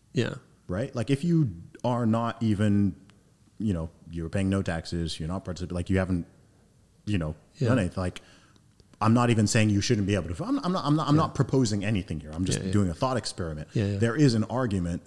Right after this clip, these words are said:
Speaker 2: that, okay, if you're gonna vote, you should have some, 'cause in the past, you know, it was based around things like, um, you know, milit-, you know, mil-, being eligible, you,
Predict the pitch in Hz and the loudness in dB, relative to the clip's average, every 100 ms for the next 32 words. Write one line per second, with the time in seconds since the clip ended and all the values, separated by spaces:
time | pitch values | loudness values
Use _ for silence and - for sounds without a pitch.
0 | 85 87 85 - 139 - 85 104 110 101 | -6 -6 -6 -4 -2 0 -2 -2 -2 -2
1 | 101 85 90 98 95 92 90 - - 92 | 0 -2 -2 -4 -4 -4 -4 -4 -2 0
2 | 90 87 87 - - 151 190 147 113 104 | 0 0 -4 -10 -2 2 2 2 2 0
3 | - 101 90 92 95 95 - 90 87 92 | 0 0 0 -2 -2 -2 -2 -2 -2 -2
4 | 82 82 76 - - 80 78 76 78 - | -4 -6 -10 -12 -14 -12 -10 -10 -10 -12
5 | 90 80 82 90 87 - - _ _ 76 | -10 -6 -2 -2 -4 -8 -20 _ _ -8
6 | 76 87 87 95 92 92 - 98 82 104 | -4 -4 -2 0 0 0 -2 -2 -2 -4
7 | 98 | -4